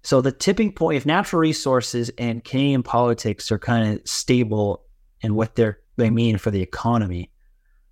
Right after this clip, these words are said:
the main leg, which can change and cause risk one way or the other, is the real estate market.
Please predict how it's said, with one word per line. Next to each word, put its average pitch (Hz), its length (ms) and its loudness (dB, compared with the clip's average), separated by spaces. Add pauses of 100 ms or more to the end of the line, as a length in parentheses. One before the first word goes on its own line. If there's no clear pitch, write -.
(420)
the 139 80 0
main 165 500 2 (240)
leg, 131 500 2 (140)
which 131 480 -4
can 156 340 2
change 110 640 -2
and 113 200 0
cause 123 540 2
risk 123 420 0 (140)
one 135 300 2
way 135 220 2
or 123 60 2
the 117 260 -4
other, 120 400 0 (100)
is 120 260 0
the 113 160 0
real 127 260 4
estate - 420 -4
market. 87 480 -8